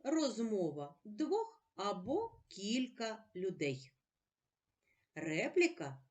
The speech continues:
це слова, звернені до співрозмовника.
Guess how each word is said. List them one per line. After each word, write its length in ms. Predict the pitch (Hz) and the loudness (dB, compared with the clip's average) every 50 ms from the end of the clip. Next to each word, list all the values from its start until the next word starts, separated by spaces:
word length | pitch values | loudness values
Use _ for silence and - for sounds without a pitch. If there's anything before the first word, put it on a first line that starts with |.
| _ _ _ _ _ | _ _ _ _ _
це 200 | - - 494 440 | -6 -2 -2 -2
слова, 640 | - - 453 453 381 285 214 196 170 151 147 151 | 2 2 4 4 4 2 2 0 0 0 -2 -6
звернені 840 | 147 - 226 226 233 233 170 156 160 170 202 240 285 320 392 427 427 - - | -8 -8 -6 0 2 4 4 4 2 0 0 0 2 2 2 2 0 -6 -10
до 320 | 202 160 - 220 285 403 | -6 0 2 2 2 2
співрозмовника. 1300 | - - - - 185 190 247 254 247 226 220 208 208 190 185 185 180 156 156 147 139 135 135 139 135 135 131 | 0 -4 -10 -8 -4 -2 -2 -2 0 -2 -2 -4 -4 -2 0 0 0 0 -2 -4 -6 -6 -8 -10 -10 -10 -10